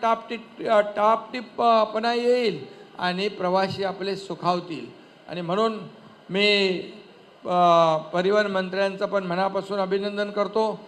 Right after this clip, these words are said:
त्यांनी सांगितल्यानंतर डेपोला व्हिजिट चालू केल्या, डेपोची काय परिस्थिती ते पाहिले, त्या स-, तिथली वस्तुस्थिती पाहिली. शेवटी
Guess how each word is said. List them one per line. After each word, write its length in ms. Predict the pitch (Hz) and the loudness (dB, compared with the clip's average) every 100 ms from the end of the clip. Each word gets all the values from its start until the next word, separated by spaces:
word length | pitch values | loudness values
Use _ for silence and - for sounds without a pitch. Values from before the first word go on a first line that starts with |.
| - - - | -20 -20 -4
त्यांनी 240 | 190 202 | -2 0
सांगितल्यानंतर 840 | 190 190 202 214 214 214 208 202 220 | -4 -4 -4 -4 2 2 2 -2 -4
डेपोला 480 | 190 202 208 214 | -2 -4 0 0
व्हिजिट 420 | 214 196 214 202 - | 2 0 -4 -6 0
चालू 200 | 214 214 | 0 0
केल्या, 440 | 214 214 214 208 - - - - | 0 0 0 0 -6 -18 -20 -8
डेपोची 380 | 180 196 214 214 | -4 0 0 -2
काय 200 | 214 208 | 4 4
परिस्थिती 480 | 208 208 175 220 214 | 4 0 -2 -4 -2
ते 80 | 220 | -4
पाहिले, 540 | 220 202 208 220 208 180 - - - - | 0 2 2 0 -2 -6 -14 -20 -18 -2
त्या 460 | 208 208 202 190 196 - 190 165 | 4 6 6 2 -2 -12 -12 -10
स-, 220 | 196 196 190 | -4 -4 -4
तिथली 240 | 190 214 | -4 0
वस्तुस्थिती 640 | 208 185 214 185 202 226 | 2 0 -2 -4 -4 -6
पाहिली. 280 | 220 214 202 - | 0 2 2 -2
शेवटी 680 | 202 208 285 233 139 - | 0 0 0 -2 -4 -12